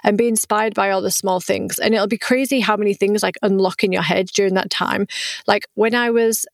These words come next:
in my ten days off during the wedding, I had so many ideas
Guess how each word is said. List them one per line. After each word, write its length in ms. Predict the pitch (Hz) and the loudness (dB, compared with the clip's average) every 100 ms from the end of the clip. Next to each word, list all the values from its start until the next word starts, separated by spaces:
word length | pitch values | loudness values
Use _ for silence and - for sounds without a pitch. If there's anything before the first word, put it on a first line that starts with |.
| - | -2
in 220 | 208 202 | 0 2
my 280 | 202 196 196 | 2 0 -2
ten 240 | - 202 | -2 0
days 240 | 196 190 | 2 2
off 140 | 185 - | -2 -2
during 200 | 202 190 | -2 0
the 80 | 190 | 0
wedding, 300 | 196 196 - | 0 0 -2
I 100 | 190 | -2
had 100 | - | -2
so 520 | - - - 214 214 | -4 -2 0 0 0
many 260 | 220 214 | 0 0
ideas 760 | 208 208 208 - - 226 277 - | 0 -2 -2 -2 0 2 0 -4